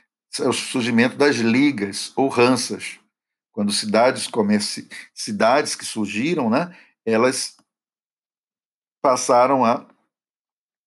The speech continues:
associar-se. Então, a, as ligas eram associações de cidades mercantis, justamente para permitir a circulação dos seus comerciantes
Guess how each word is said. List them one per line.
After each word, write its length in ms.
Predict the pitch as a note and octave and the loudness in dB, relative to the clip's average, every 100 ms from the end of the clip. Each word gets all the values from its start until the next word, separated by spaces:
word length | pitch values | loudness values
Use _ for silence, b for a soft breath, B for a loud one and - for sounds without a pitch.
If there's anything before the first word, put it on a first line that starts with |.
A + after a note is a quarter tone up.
| - | -8
associar-se. 1000 | A2+ - C3 A#2+ D3+ A2+ A2+ A2+ - - _ _ _ _ _ _ _ - | -8 -4 -4 -2 2 4 4 0 -12 -16 _ _ _ _ _ _ _ -14
Então, 420 | G#2 B2 A#2+ A#2 - _ - | -2 0 0 -4 -14 _ -6
a, 120 | A2 G#2+ G#2+ - G#2+ | 0 2 0 0 0
as 440 | G2+ G#2 - - - | 0 -4 -10 -12 -6
ligas 680 | G#2+ C#4 - A2 G#2 - - | 0 2 2 0 -2 -4 2
eram 420 | A2+ A2 G#2 - _ _ _ _ _ _ _ _ _ _ _ - | 4 4 0 -4 _ _ _ _ _ _ _ _ _ _ _ -6
associações 720 | A#2+ C3+ A2+ D3+ D3+ C3 D#3 | -2 -2 0 0 0 -2 -4
de 80 | C#3+ | -4
cidades 640 | - B2 G#2+ G2+ G2+ - - | -10 -6 -2 -2 -4 -10 -4
mercantis, 960 | A2+ A2 - D#3+ D#3 D3+ F3 G#3 - b b b b b C3+ | -2 -2 -2 -6 -4 -6 -6 -6 -10 b b b b b -12
justamente 400 | - F3 F3+ - | -2 0 0 -2
para 160 | F#3+ | -2
permitir 680 | F3+ G3+ G3+ G3+ G3+ - E3+ | 2 4 4 2 -2 -4 0
a 40 | D#3 | -2
circulação 1000 | - G3 - F#3 E3 D3 - A#2+ G#2+ G#2 B B _ - | -2 -8 -2 2 4 2 -2 -2 -2 -6 B B _ -4
dos 180 | A#2+ | -4
seus 220 | - B2+ A#2+ | 0 0 2
comerciantes 1120 | B2+ A#2 A#2 A#2 B2 B2 E3 E3 - - | 2 4 4 2 2 4 4 0 -6 -12